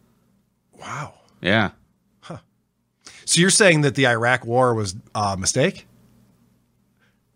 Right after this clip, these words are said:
Speaker 1: Is that what you're trying to say?
Speaker 2: At least the second one.
Speaker 1: <laughs> I would imagine.
Speaker 2: The second one wasn't a good move, man.
Speaker 1: Yeah, but Afghanistan worked out well, so at least we have that.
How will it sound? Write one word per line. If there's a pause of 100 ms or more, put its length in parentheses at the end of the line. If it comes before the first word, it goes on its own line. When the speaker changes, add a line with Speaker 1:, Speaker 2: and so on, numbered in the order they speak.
(120)
Speaker 1:
Is
that
what
you're
trying
to
say?
Speaker 2:
At
least
the
second
one. (300)
Speaker 1:
<laughs>
I
would
imagine.
Speaker 2:
The
second
one
wasn't
a
good
move,
man. (260)
Speaker 1:
Yeah,
but
Afghanistan
worked
out
well,
so
at
least
we
have
that.